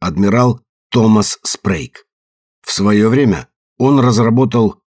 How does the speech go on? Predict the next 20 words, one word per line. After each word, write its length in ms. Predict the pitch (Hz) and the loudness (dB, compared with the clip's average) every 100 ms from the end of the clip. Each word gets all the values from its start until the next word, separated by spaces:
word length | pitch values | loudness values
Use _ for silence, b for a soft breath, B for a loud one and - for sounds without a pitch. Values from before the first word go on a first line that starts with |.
| - | -2
план 320 | 123 120 110 | 0 2 0
операции 540 | 101 107 98 - 90 | 0 0 -2 -4 -8
«Хаски», 600 | - 104 - - 127 123 - _ - | -6 -4 -4 -2 -2 -2 -6 _ -4
высадки 540 | 104 123 120 101 117 | -2 0 -2 -4 -4
в 60 | - | -4
Сицилии, 680 | 127 101 120 117 110 - _ _ 87 | -4 -2 0 2 0 -4 _ _ -6
затем 420 | 90 107 147 131 | -4 0 0 0
планы 340 | 123 117 110 | 0 2 2
высадки 440 | 101 101 101 - 98 | 0 0 -4 -4 -4
на 200 | 90 85 | -2 -2
Лейте 440 | 104 135 120 147 | 0 0 0 -2
и 360 | - - 117 120 | -2 -2 -2 -2
Окинаве. 720 | 104 - 98 90 76 67 - - _ _ _ _ _ | -6 -4 -2 -2 -4 -8 -14 -20 _ _ _ _ _
Значит, 680 | - 76 104 110 117 127 - | -10 -4 0 0 -2 -4 -4
что-то 460 | - - 90 - | -8 -6 -6 -6
готовится. 720 | 80 80 64 71 60 - - - _ _ _ _ _ - | -8 -8 -10 -12 -12 -12 -14 -16 _ _ _ _ _ -4
Начальник 540 | 101 - 123 120 113 | -2 0 0 0 0
штаба 380 | - 127 104 101 | -2 -2 0 0
главнокомандующего 1120 | 92 95 104 98 104 104 92 92 - 92 87 - | 0 0 0 0 0 0 0 -2 -2 -4 -6 -4
Альмонд 500 | 104 135 117 73 - | -2 2 2 -2 -8